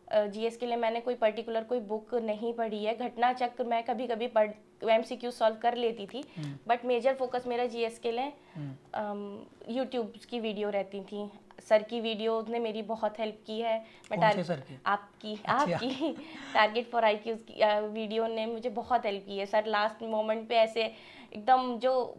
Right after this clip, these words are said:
Speaker 1: पूछा जाता है एग्जाम में, वो वीडियो बनाई गई है और सर के ब-,
Speaker 2: क्विक रिवीजन वाली?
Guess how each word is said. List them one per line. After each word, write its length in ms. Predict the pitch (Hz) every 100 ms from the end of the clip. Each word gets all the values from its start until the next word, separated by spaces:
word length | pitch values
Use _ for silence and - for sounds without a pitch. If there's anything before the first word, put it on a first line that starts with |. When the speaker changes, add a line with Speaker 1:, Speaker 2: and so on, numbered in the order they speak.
| -
Speaker 1:
पूछा 260 | 254 330
जाता 300 | 285 240 240
है 60 | 262
एग्जाम 240 | 226 233
में, 200 | 240 262
वो 180 | 247 254
वीडियो 280 | 254 254 269
बनाई 360 | 247 240 233 233
गई 160 | 240
है 100 | 240
और 200 | 262 247 -
सर 120 | 233
के 280 | 233 262 269
ब-, 140 | 220 214
Speaker 2:
क्विक 460 | 220 220 214 180 160
रिवीजन 340 | 165 156 160
वाली? 220 | 143 127